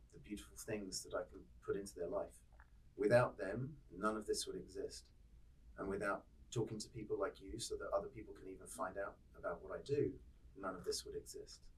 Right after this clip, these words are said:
So I'm just very grateful that I can do something that's super fun and that people appreciate it enough that they're happy to sort of support it.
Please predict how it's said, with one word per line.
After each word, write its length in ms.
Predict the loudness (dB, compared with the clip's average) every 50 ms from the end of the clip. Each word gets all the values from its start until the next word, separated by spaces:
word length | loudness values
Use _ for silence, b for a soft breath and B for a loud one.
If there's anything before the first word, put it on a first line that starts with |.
| -20 -20 -20 -18 -8
So 120 | 0 4 6
I'm 120 | 8 8
just 180 | 8 6 4 4
very 140 | 4 4
grateful 540 | 4 6 4 4 4 4 2 0 0 0 0 0
that 220 | -2 -2 -2 -2 -4 -6 -12 -20 -20 -20 -20 -20 -12 -4 2
I 120 | 2 2
can 140 | 2 2 -2
do 140 | -2 0 2
something 280 | 2 2 2 0 -6 -4
that's 140 | 2 2 2
super 240 | 2 2 -2 -4
fun 260 | -2 0 0 0 0 -2
and 100 | -6 -6
that 100 | -8 -8
people 260 | -8 -6 -4 -4 -4 -6 -8 -18 -8
appreciate 440 | 0 0 4 4 4 4 2 0 -2
it 80 | -8 -10
enough 300 | -8 -8 -8 -8 -6 -6
that 100 | -6 -6
they're 140 | -6 -4
happy 200 | -4 -6 -6 -6 -10
to 120 | -8 -4
sort 220 | -4 -2 -2 -4 -6
of 60 | -6
support 360 | -8 -8 -6 -2 -2 -2 -2 -4
it. 100 | -12